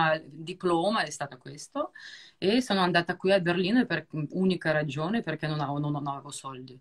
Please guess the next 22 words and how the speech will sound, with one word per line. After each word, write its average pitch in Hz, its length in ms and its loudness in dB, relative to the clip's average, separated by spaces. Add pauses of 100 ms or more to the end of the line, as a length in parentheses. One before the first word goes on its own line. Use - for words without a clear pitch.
(460)
E 156 420 0
qui 202 640 2
educazione, 160 720 -2
cioè - 280 -8
la 120 420 -4
scuola 131 840 -4
conservatorio 180 720 4
era 147 200 2
gratis, 139 720 -2 (480)
tu 190 140 0
paghi, 165 280 0
non 147 160 -2
so, 127 140 -6
cento 156 320 -4
a-, 135 160 -2
a-, 135 260 -4
cento 170 360 0
euro 160 320 4
magari 147 360 -2
per 135 160 -6
burocrazia, 135 880 -4
ma 127 600 -4